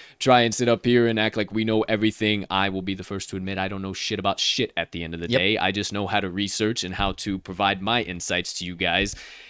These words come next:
Speaker 1: in kind of a choreographed <laughs> manner, if you will. So, that all being said, new show coming next week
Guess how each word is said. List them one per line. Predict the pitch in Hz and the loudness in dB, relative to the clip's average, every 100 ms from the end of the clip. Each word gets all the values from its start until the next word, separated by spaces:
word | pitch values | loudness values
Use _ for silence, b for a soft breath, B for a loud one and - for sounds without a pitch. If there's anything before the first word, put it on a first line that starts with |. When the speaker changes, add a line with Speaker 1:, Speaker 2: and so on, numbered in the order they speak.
| B | B
Speaker 1:
in | 107 | -6
kind | - 113 | 0 0
of | 113 | 2
a | |
choreographed | 113 - 110 104 98 92 92 - | -2 2 4 4 2 0 0 0
<laughs> | 131 | 2
manner, | 123 131 113 98 | 4 4 2 0
if | - - | -2 -2
you | 120 113 | -4 0
will. | 131 127 113 | 0 0 -2
So, | - - 180 - 185 - 131 B B B B | -2 0 0 4 4 4 0 B B B B
that | 123 143 | 4 8
all | 151 | 8
being | 143 147 147 | 8 6 6
said, | - 151 131 98 - B B B B _ _ | 6 8 8 6 0 B B B B _ _
new | 95 107 | -2 0
show | - 135 120 98 - - - | 4 6 6 4 -4 -20 -8
coming | 113 104 104 101 - | -4 -2 -2 -2 -6
next | 92 92 95 101 110 - - | -10 -6 2 2 2 -2 -6
week | 104 120 117 85 - | 0 4 4 2 -8